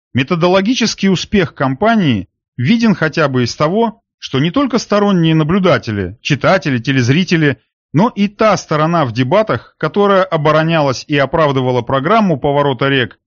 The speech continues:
не смогли вырваться из заданной идеологами схемы. Нельзя предположить, что специалисты, сторонники программы, цинично разыграли вместе с идеологами спектакль, не обратившись к обществу с принципиальными положениями.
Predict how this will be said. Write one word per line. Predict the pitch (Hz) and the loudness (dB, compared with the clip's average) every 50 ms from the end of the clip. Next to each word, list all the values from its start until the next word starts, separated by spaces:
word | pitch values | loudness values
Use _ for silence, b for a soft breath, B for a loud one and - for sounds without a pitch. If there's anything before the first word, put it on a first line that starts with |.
| _ _ _ _ - | _ _ _ _ -2
не | 131 151 | 0 0
смогли | 151 - 202 208 202 214 254 254 | 0 0 0 0 0 2 2 2
вырваться | 214 220 240 240 226 190 - - 190 196 | 2 2 2 2 2 0 -2 0 -4 -4
из | - 160 156 147 | 0 0 0 0
заданной | 127 117 135 185 190 180 180 170 170 165 170 | 0 0 0 0 0 0 0 0 0 0 0
идеологами | 139 139 135 120 135 143 170 170 165 147 147 151 151 147 | -2 -4 -2 0 0 0 2 0 0 0 0 0 0 0
схемы. | - - - - 165 147 - - 98 87 - _ _ _ _ _ _ _ _ _ _ _ - | -2 -4 -8 -4 -2 -2 0 -2 -2 -4 -8 _ _ _ _ _ _ _ _ _ _ _ 0
Нельзя | 107 127 151 170 170 233 240 220 | 0 2 2 2 0 0 0 0
предположить, | - 180 151 - - 160 160 170 170 165 156 147 117 - _ _ _ _ _ _ | 0 -4 -6 -4 -4 0 0 0 0 0 -2 -4 -4 -8 _ _ _ _ _ _
что | - - - 165 | -12 -4 -2 -2
специалисты, | - - - 165 - - 151 143 147 170 220 240 - - - 101 - - _ - | -2 -2 -4 -4 -2 0 0 0 0 2 0 -2 -2 -4 -8 -12 -12 -12 _ -18
сторонники | - - - 151 180 208 240 220 185 160 127 131 | -12 -4 -2 0 2 2 2 2 2 2 0 -2
программы, | 120 - 139 135 131 139 135 120 110 104 95 90 - _ _ _ _ _ | -4 -2 -2 -2 0 0 0 0 0 -2 -4 -4 -8 _ _ _ _ _
цинично | _ - - 185 180 202 226 - - 202 190 175 | _ -4 0 2 4 4 2 2 0 -2 0 0
разыграли | 165 147 151 160 156 170 180 170 156 151 143 | 0 0 0 -2 0 2 2 2 2 0 0
вместе | 151 165 160 127 - 143 | 0 0 -2 -2 -4 -6
с | 120 - | -4 -4
идеологами | 147 131 131 143 156 160 165 156 160 160 170 | -4 -2 0 0 0 0 0 0 0 0 0
спектакль, | 165 - - - 202 - - 226 196 135 - 104 92 85 - _ _ _ _ _ - | 0 -2 -2 -4 -4 -2 0 -2 -2 -2 -2 -6 -10 -10 -14 _ _ _ _ _ -2
не | 147 147 147 | 0 0 0
обратившись | 143 147 156 151 151 - 208 185 - - 139 120 - | 2 0 0 -2 0 -2 -4 -4 -2 -2 -4 -4 -4
к | - - | -2 -2
обществу | 190 185 - - 190 165 - - 185 175 | -2 -2 -2 -6 -8 -8 -6 -4 -4 -4
с | - - | -4 -2
принципиальными | - 196 185 165 - 185 156 - 160 165 170 175 170 175 175 170 | 0 2 2 2 0 -2 -2 0 0 0 2 0 0 -2 -2 -4
положениями. | 160 - 180 180 190 180 165 175 147 120 110 101 92 90 87 - | -2 -2 -2 0 0 0 0 0 0 0 0 -2 -2 -4 -6 -10